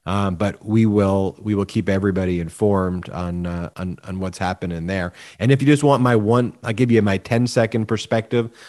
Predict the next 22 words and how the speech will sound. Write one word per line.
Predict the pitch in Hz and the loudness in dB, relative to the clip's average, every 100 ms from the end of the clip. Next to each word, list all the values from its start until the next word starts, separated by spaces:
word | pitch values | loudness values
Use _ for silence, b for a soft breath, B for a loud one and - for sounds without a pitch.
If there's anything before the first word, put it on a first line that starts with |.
| B | B
on | 104 | -2
who | 101 117 | 4 4
I | 107 | 4
think | 104 113 107 - | 2 2 0 -2
leaked | 69 110 139 139 | -2 2 2 4
it. | 180 180 | 2 0
If | 113 113 | -4 0
anyone | 131 147 127 113 | 4 4 4 4
leaked | 120 120 | 2 4
it, | 107 | 2
it | 98 | 2
would | 104 98 | -2 -2
be | 92 107 104 - B B - | 0 0 0 -4 B B -2
the | 110 104 104 | 2 4 2
right | 64 90 107 117 80 | 0 0 2 2 2
wingers | 104 113 107 101 | 0 2 0 2
who | 113 | 2
would | 104 | 4
want | 104 107 98 | 4 2 2
to | |
link | 98 104 104 | 0 -2 -4
it | 90 | -6